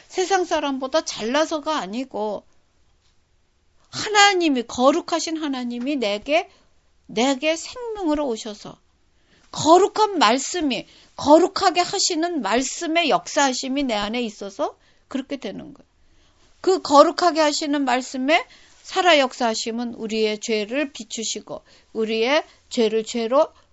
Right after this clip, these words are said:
알게 하시고, 죄를 죄로 토해내게 하시고, 그리고 <coughs> 용서하실 뿐만 아니라 모든 불의에서 깨끗게 씻-, 씻으시는 그러한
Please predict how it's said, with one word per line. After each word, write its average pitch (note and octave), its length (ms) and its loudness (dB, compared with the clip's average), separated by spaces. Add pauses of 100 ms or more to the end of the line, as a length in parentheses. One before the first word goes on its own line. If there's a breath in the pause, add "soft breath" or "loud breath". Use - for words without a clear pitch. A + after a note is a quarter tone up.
(100)
알게 C4+ 360 2
하시고, F3+ 500 -4 (180)
죄를 A3 420 2
죄로 A3+ 400 -2
토해내게 F#4+ 560 -2
하시고, A#3 500 -4 (340 soft breath)
그리고 C#4+ 420 0
<coughs> A#3 340 -8
용서하실 C#4 600 4
뿐만 A3 340 -6
아니라 A3 300 -4
모든 F4+ 640 0
불의에서 C4 460 -2
깨끗게 D#4 420 -8
씻-, - 280 -12
씻으시는 D4 1300 -8 (320 loud breath)
그러한 F4 520 0